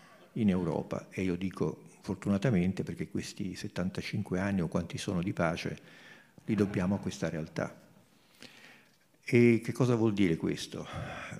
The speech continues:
Vuol dire che, eh, sotto la, la superficie però le divisioni restano. Come hanno reagito i paesi della U E nato alla guerra in Ucraina?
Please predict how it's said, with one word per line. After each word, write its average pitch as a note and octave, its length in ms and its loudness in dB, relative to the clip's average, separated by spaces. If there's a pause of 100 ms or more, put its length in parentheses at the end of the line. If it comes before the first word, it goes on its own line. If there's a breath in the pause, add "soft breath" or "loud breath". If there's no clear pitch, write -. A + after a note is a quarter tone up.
(100)
Vuol A#2 260 2
dire A#2 340 6
che, G2+ 320 6
eh, G2+ 460 -2
sotto - 440 2
la, G2+ 400 0 (120)
la F#2+ 100 -2
superficie A2+ 720 2
però G#2 600 2
le G#2+ 200 -2
divisioni G2 520 0
restano. - 560 0 (1000 soft breath)
Come C3+ 240 6
hanno B2+ 180 6
reagito A2 500 2
i F#2+ 60 4
paesi G2+ 640 4
della G2 480 0
U G#2+ 240 8
E G#2 140 6
nato G2 800 2
alla F2+ 240 -2
guerra F#2 360 2
in F2+ 120 2
Ucraina? F2 600 -2